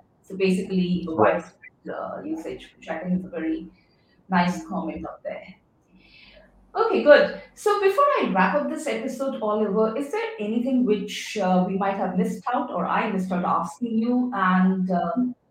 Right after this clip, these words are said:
Speaker 1: that you would like to share on this platform, that you would like the community to be aware of?
Speaker 2: Uh, no, I think we have already covered everything. We have been speaking about the payment gateway. We have been speaking about, um,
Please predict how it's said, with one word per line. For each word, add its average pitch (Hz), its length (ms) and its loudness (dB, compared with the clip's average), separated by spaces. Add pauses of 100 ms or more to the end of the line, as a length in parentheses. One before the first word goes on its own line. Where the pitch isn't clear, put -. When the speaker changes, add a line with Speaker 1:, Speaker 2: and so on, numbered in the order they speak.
(120)
Speaker 1:
that 202 160 0
you 226 140 -4
would 202 180 0
like 190 300 2
to - 40 -14
share 202 320 -4
on 208 120 -4
this 202 160 -14
platform, 190 680 -2
that 170 140 -12
you 190 60 -14
would 165 160 -16
like 170 340 -2
the 185 60 -20
community 196 500 -4
to 190 140 -14
be 185 160 -10
aware 160 340 -6
of? - 140 -10 (1700)
Speaker 2:
Uh, 180 80 6
no, 175 220 4
I 135 100 2
think 190 300 -8
we 156 80 2
have 139 240 4
already 113 440 0
covered 104 360 -2
everything. 104 440 -4
We 104 80 -2
have 98 160 -2
been 101 180 -6
speaking 101 360 -6
about 92 300 2
the 90 280 -2 (300)
payment 101 320 0
gateway. 120 540 2
We 104 100 -4
have 98 180 -2
been 95 140 -14
speaking 98 380 -6
about, 87 460 0
um, 82 300 -8